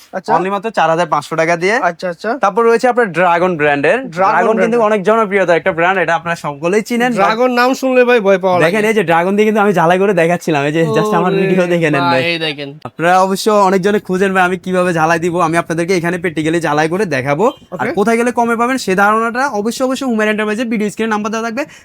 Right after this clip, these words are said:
Speaker 2: নাম্বারে কল দিয়ে আপনারা জেনে নিতে পারবেন কোন প্রোডাক্ট আপনাদের প্রয়োজন। Just এগুলো আছে তা না, আমাদের কাছে হিউজ পরিমাণে কালেকশন আছে, জায়গা ছোটর কারণে আমরা আপনাদেরকে দেখাতে পারবো না, just আপনাদেরকে ধারণা দিলাম। আসলে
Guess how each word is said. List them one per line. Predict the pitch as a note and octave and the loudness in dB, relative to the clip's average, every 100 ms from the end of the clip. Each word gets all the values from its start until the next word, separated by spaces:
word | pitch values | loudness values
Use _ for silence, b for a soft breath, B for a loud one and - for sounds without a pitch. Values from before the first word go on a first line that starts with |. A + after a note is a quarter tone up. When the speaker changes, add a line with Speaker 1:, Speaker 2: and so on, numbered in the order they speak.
| - | -2
Speaker 2:
নাম্বারে | F3+ A#3 | 0 2
কল | B3 A#3+ B3 | 0 0 0
দিয়ে | C4 | -2
আপনারা | A#3 B3 | -2 -2
জেনে | F3+ F#3 F#3+ | 0 2 2
নিতে | E3+ D#3 | 2 0
পারবেন | C#3 B2+ E3+ | 0 -2 -2
কোন | F3+ F3 | -2 -2
প্রোডাক্ট | D#3+ D#3+ D#3 | 0 0 0
আপনাদের | F3 F3+ F#3+ | -2 -2 -2
প্রয়োজন। | G#3 G#3+ C4+ B B | 0 0 -2 B B
Just | F#3 G3+ - | -4 -2 0
এগুলো | G3+ B3 | 2 4
আছে | A#3+ B3 A#3+ | 4 2 2
তা | E3+ | 2
না, | D#3+ | 2
আমাদের | F3 F#3 | 2 0
কাছে | G#3 G#3 B3 b b G#3 | -2 -2 -2 b b 2
হিউজ | B3 - | 2 2
পরিমাণে | C4 B3 B3 | 0 2 2
কালেকশন | A#3+ G#3 G#3+ A3+ | 2 2 2 0
আছে, | A#3+ | 0
জায়গা | F3+ F3+ A3 | 0 2 0
ছোটর | A3 A#3 A#3+ | 0 0 2
কারণে | B3 B3 | 0 0
আমরা | B3 A3+ | 2 0
আপনাদেরকে | A3+ G3+ G#3+ | 0 -2 0
দেখাতে | F3 F3 G#3 | 0 0 0
পারবো | A3+ A#3+ | -2 -2
না, | G#3 | -2
just | A#3 A#3 | -2 -4
আপনাদেরকে | G#3+ G3+ G#3 B3 | -4 -4 -2 -2
ধারণা | F3 D#3 E3+ | -2 0 0
দিলাম। | D#3+ C#3+ F3 B3 | 0 0 -2 -2
আসলে | E3+ A#3 C#4 | -2 0 0